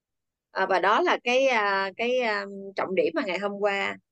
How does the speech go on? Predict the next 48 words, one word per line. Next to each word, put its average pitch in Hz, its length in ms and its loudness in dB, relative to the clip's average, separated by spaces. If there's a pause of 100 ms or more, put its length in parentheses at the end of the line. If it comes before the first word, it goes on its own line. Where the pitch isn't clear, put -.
(160)
mà 180 100 -2
em, 196 480 -2
à, 196 340 -4
nhận 175 220 -6
được 170 160 0
từ 180 180 0
cô. 196 260 4
Và 170 140 -2
có 240 200 0
một 285 160 -4
cái 240 120 -2
trọng 180 180 -4
điểm 165 280 -4
nữa 185 320 0
mà 208 140 -6
cô 196 120 0
cũng 196 200 -6
có 247 60 -2
nhắc 262 200 -2
nhớ 240 220 2
cả - 160 0
nhà, 190 260 2
đó 208 120 0
chính 254 120 -10
là 190 220 -2
tiềm 190 220 2
thức 294 180 0 (180)
nó 269 120 -4
không 226 280 -2
thông 220 160 -2
minh 226 120 4 (680)
nhưng 269 320 6 (280)
nó 294 220 2
rất 427 220 0
là 190 180 0
trung 240 280 2
thành, 180 160 -2 (400)
mạnh 170 260 -4
mẽ. 180 260 4 (840)
Mình 202 220 2
ra 226 220 4
lệnh 190 340 -2
một 180 200 0
phát 247 260 0
là 185 100 -2
nó 202 160 -2 (100)
sẽ 190 100 -4
làm, 190 260 -2